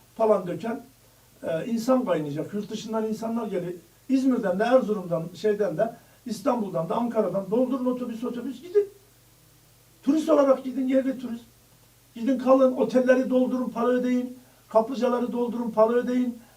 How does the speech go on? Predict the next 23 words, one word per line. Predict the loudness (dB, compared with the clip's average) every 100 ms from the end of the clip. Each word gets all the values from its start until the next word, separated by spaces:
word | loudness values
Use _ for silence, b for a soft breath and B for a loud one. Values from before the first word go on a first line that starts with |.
| B
Peynir | -2 0 0 2
alın, | 2 0 -2
zeytin | -4 -4 -4 -4
alın, | -4 -4
yağ | -2 -2
alın, | -2 -2 -2 -4
tuz | -4 -4
alın. | -2 -2 -6 -10 _ _ _ _ _ _ _ _ _ _
Erzurum'da | 0 0 0 -2 -2 0
ne | 2
varsa | 2 0 -2
alın. | -4 -4 -10 -14 -8
İspir | -6 -4 0
fasulyesi | 4 4 2 0 2 2
alın. | 2 0 -6 -10 _ _ _ _ _ 0
Getirin | 2 2 0
burada | 4 4
satın. | 6 4 2 -2 -6 -16 _ _ _ _ _ _ _ _ _ 0
Yol | 2 4
paralarınızı | 4 4 0 -2 -6
çıkarırsınız, | -2 -2 -2 -10 -8
masraflarınızı | -4 -4 -4 -6 -6 -6
çıkarırsınız. | -10 -10 -10 -10 -16